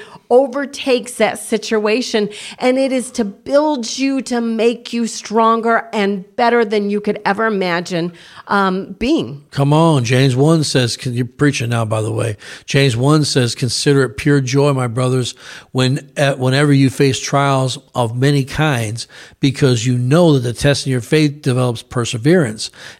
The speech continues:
Speaker 2: Perseverance must finish its work so that you may be mature and complete, not lacking anything."
Speaker 1: Right.
Speaker 2: So James is essentially saying pain makes us grow up.
Speaker 1: Right.
Speaker 2: Pain matures us as a believer.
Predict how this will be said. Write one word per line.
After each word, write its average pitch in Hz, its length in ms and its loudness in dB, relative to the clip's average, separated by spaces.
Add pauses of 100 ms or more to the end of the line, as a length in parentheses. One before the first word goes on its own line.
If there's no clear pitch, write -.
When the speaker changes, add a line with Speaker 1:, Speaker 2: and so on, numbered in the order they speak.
Speaker 2:
Perseverance 143 680 2
must 131 220 0
finish 165 380 0
its 131 220 -4
work 151 460 2 (220)
so - 140 0
that 131 80 4
you 127 300 4
may 143 220 2
be 131 220 2
mature 143 540 2
and 127 160 -4
complete, 139 760 2 (220)
not 143 300 0
lacking 131 560 0
anything." 156 640 2
Speaker 1:
Right. 160 260 -10
Speaker 2:
So 143 100 0
James 147 520 2
is 131 120 0
essentially 160 480 0
saying 156 580 0 (380)
pain 160 560 2
makes 139 320 2
us 143 300 0
grow 139 380 2
up. 143 480 -2 (140)
Speaker 1:
Right. 160 380 -10
Speaker 2:
Pain 156 600 2 (280)
matures 156 720 4
us 139 160 0
as 135 220 0
a 139 60 4
believer. 135 560 2